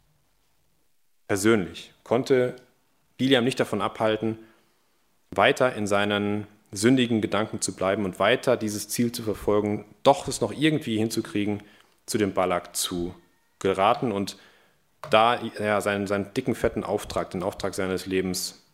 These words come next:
ja, sich gut auch bezahlen zu lassen. Man möchte Biliam durchschütteln, man möchte sagen,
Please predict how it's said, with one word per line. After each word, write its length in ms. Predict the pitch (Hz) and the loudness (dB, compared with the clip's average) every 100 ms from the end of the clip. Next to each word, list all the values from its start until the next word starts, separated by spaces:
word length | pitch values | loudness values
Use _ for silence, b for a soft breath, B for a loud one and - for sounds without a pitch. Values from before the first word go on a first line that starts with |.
| _ _ _ _ _ _ - | _ _ _ _ _ _ -10
ja, 100 | - | -6
sich 160 | 87 90 | -6 -4
gut 160 | 110 | 0
auch 100 | 98 | 0
bezahlen 460 | 90 92 - 85 82 | -2 -8 -6 -6 -6
zu 160 | - 92 | -10 -12
lassen. 320 | 95 - - _ _ _ _ _ _ _ _ _ _ _ _ _ _ _ _ _ _ _ _ _ _ _ _ _ _ _ _ _ _ _ _ _ _ _ _ _ | -14 -16 -18 _ _ _ _ _ _ _ _ _ _ _ _ _ _ _ _ _ _ _ _ _ _ _ _ _ _ _ _ _ _ _ _ _ _ _ _ _
Man 160 | 107 117 | 0 4
möchte 240 | 151 - | 4 2
Biliam 320 | 131 151 120 | 0 2 4
durchschütteln, 480 | 110 127 - 101 87 | 4 2 2 -2 -2
man 100 | 90 | 2
möchte 560 | 98 135 - 131 123 120 - - - | 2 2 8 8 8 2 -12 -14 -2
sagen, 600 | 104 113 135 139 131 | 8 8 8 4 -2